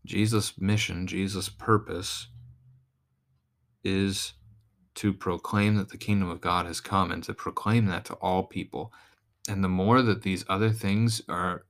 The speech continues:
are talked about, the more his healings are talked about, the more it's talked about that he's the Christ, he's the Messiah,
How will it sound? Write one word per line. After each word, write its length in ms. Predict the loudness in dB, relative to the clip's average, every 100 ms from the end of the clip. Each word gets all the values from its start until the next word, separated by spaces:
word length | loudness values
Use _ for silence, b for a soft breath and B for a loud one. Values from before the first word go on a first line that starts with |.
| -12
are 120 | -12
talked 340 | -2 0 0
about, 300 | -2 -2 -4
the 60 | -6
more 200 | -4 -4
his 180 | -4 -10
healings 540 | -4 2 4 4 2
are 80 | 0
talked 340 | 0 -2 -2
about, 280 | -2 -2 -2
the 60 | -6
more 260 | 0 2
it's 220 | 2 0 -8
talked 340 | -2 -2 -2
about 280 | -2 -2 -2
that 120 | -2
he's 280 | -2 -2 -4 _ -14
the 80 |
Christ, 420 | -8 -2 0 0 -2
he's 180 | -8
the 100 | -10
Messiah, 520 | -10 -4 -2 0 0